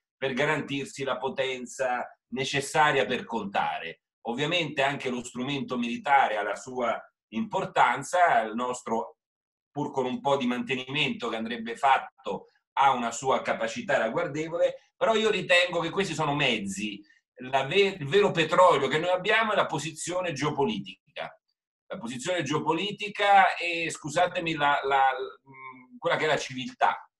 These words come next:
Cioè, noi abbiamo un concetto, noi siamo uno dei pochi paesi, forse l'unico paese, eh, che ha nella sua storia due diverse civiltà.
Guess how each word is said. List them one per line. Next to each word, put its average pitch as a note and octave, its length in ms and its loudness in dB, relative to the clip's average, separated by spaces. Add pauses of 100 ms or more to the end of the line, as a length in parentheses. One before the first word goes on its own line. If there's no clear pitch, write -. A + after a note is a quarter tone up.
(560)
Cioè, - 120 -16
noi D3+ 140 -2
abbiamo D#3+ 680 0 (280)
un B2 160 -8
concetto, F3 600 2
noi F#3 140 -2
siamo D#3+ 240 2
uno F#3+ 160 2
dei D#3+ 160 -4
pochi E3 420 4
paesi, D3+ 760 -2 (240)
forse D#3+ 260 -6
l'unico E3 500 -2
paese, C#3 840 -4 (280)
eh, C3 380 -4
che E3 160 2
ha E3+ 140 6
nella C#3 240 2
sua D3+ 200 -2
storia F#3 720 4
due D#3+ 320 0
diverse D#3+ 880 -2
civiltà. D3+ 960 0